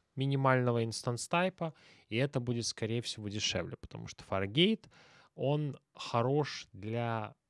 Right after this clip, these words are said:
чаще всего временных вещей, но это всё надо считать. В моей практике чаще всего E C S используется с кластерами на базе E C two машинок,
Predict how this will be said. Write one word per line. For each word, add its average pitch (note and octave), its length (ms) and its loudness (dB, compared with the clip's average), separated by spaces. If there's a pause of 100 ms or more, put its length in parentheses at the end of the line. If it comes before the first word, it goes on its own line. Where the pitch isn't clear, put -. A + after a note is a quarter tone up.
(100)
чаще A2 380 -2
всего G2+ 360 -8
временных D#3+ 520 0
вещей, C3+ 300 -2
но D3 80 2
это F3+ 120 -2
всё - 140 -4
надо A#2+ 140 -6
считать. - 520 -10 (480)
В A2+ 60 -10
моей E3 200 4
практике C#3 500 0
чаще - 320 0
всего A2+ 320 -2
E G#2 100 2
C - 180 -2
S G2 140 -2
используется F#2+ 640 -4
с - 80 -6
кластерами F#2 600 -4
на F2 120 -6
базе F#2+ 320 -4
E D3 60 0
C E3 120 -6
two F3+ 140 0
машинок, G#3+ 460 0